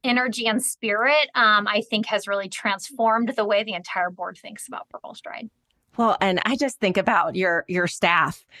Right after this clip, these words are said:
Speaker 2: about local staff and local volunteers knowing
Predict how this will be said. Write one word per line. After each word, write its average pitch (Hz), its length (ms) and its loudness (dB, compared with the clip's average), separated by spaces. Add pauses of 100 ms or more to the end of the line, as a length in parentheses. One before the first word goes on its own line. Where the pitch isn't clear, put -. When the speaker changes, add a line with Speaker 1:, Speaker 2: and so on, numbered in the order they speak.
(140)
Speaker 2:
about 180 320 4
local 190 340 2
staff 185 440 2
and 180 100 2
local 175 320 2
volunteers 170 720 2
knowing 175 840 2